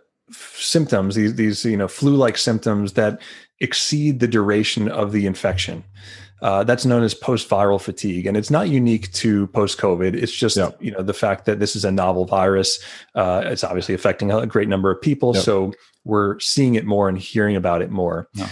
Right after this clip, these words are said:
Speaker 1: And essentially, there's this category of, of conditions that are known as self-perpetuating inflammatory conditions.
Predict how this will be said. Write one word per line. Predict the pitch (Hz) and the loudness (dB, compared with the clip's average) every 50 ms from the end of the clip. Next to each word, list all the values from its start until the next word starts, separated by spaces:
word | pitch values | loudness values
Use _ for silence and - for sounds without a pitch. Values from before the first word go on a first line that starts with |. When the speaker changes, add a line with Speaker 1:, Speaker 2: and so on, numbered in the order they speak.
| - - - - _ _ | -10 -16 -20 -20 _ _
Speaker 1:
And | - 127 110 113 - | 0 2 2 2 2
essentially, | - 139 - - 214 208 - 196 151 | 0 -2 -2 0 -2 0 2 4 4
there's | 131 139 131 127 - | 6 4 4 4 2
this | 139 - - - | 0 0 0 -6
category | - - - 151 156 170 170 139 131 123 120 113 | -8 -8 -4 -2 0 0 2 2 4 4 4 4
of, | 107 104 - | 2 0 0
of | - 107 - | -4 -4 -4
conditions | - - 113 104 107 110 - - 110 98 98 95 - | -2 -2 0 2 2 2 2 2 0 0 0 0 0
that | 107 101 | 0 0
are | 98 | 2
known | 98 101 101 101 104 | 2 2 2 2 2
as | 104 98 95 - - - - _ - - - - - 139 139 139 - - | 0 0 -2 -2 -8 -12 -20 _ -10 -6 -4 0 2 2 0 0 0 -4
self-perpetuating | 131 - - - 120 110 - - 117 107 104 101 101 104 104 113 | -4 -2 0 0 0 0 0 0 2 4 4 4 2 2 0 0
inflammatory | 117 113 98 - - - - 113 107 104 107 110 104 - - 98 87 90 85 | -2 -4 -6 -6 -8 -8 -2 0 0 2 2 0 0 0 0 0 0 0 -4
conditions. | - 95 87 87 85 - - 87 82 - - - | -4 -4 -2 -2 -2 -2 -4 -6 -6 -8 -10 -10